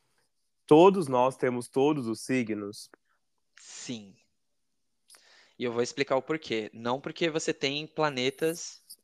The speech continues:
Speaker 2: é, em determinados signos. Não é isso. Porque se você for olhar ali, você não vai ter todos. Mas,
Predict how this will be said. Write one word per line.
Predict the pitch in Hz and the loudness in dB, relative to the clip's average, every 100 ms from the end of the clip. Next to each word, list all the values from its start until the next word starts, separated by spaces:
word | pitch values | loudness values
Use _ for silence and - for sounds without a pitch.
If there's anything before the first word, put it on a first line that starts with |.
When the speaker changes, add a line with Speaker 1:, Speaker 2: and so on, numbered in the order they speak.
| _ _ | _ _
Speaker 2:
é, | 123 117 117 113 110 110 - _ _ - | -4 -2 -2 -2 -6 -10 -16 _ _ -10
em | 117 | -4
determinados | 127 127 131 123 123 143 | -4 -4 -2 -2 -2 -4
signos. | - 120 110 107 107 - | -6 -6 -8 -10 -12 -12
Não | 117 131 | -6 -2
é | |
isso. | 143 113 - | -2 -4 -10
Porque | 113 | -10
se | 117 | -8
você | 110 - | -8 -8
for | - 123 | -2 2
olhar | 123 123 | 4 4
ali, | 123 | 2
você | 123 135 | -2 -2
não | |
vai | 131 | -2
ter | 127 | -2
todos. | 160 - 107 95 - - - - - - _ | -8 -8 -10 -10 -16 -20 -20 -20 -20 -20 _
Mas, | 127 156 175 135 - - | 4 6 4 0 -8 -14